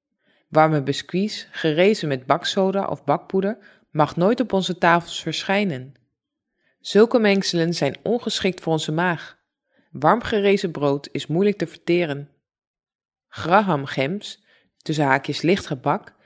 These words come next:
die zowel heilzaam als smakelijk zijn, kunnen gemaakt worden van ongebelderd bloem, tussen haakjes tarwe waar de semelen en kiemen niet zijn uitgehaald,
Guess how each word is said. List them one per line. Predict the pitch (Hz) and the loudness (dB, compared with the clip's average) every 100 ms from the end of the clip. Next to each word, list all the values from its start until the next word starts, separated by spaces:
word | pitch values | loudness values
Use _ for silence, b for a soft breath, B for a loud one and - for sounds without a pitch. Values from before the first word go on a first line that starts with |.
| _ _ | _ _
die | 156 170 | 0 4
zowel | 170 151 147 | 6 6 6
heilzaam | 143 175 233 165 135 | 6 4 4 0 -2
als | 127 | -2
smakelijk | - 143 143 185 196 | -4 -2 -2 -2 -6
zijn, | - 190 196 277 _ _ _ _ | -4 -4 -4 -6 _ _ _ _
kunnen | - 175 | 0 0
gemaakt | 165 143 147 214 - | 2 0 2 0 0
worden | 196 196 | 0 0
van | - 143 - | -4 -8 -4
ongebelderd | 226 220 170 170 160 143 | -4 -2 2 4 4 2
bloem, | 160 185 147 - b b b | 0 0 -2 -12 b b b
tussen | - 147 147 | -8 -4 2
haakjes | 139 139 - 180 - - | 4 2 0 -8 -8 0
tarwe | 185 185 156 151 | 6 6 4 2
waar | 151 | 2
de | 147 | 0
semelen | - 185 196 156 | 0 2 2 0
en | 131 143 | -2 -4
kiemen | - 202 | -4 0
niet | 165 175 | 0 0
zijn | 165 147 | -2 -4
uitgehaald, | 185 214 - 135 131 - | -2 -4 -4 -4 -4 -10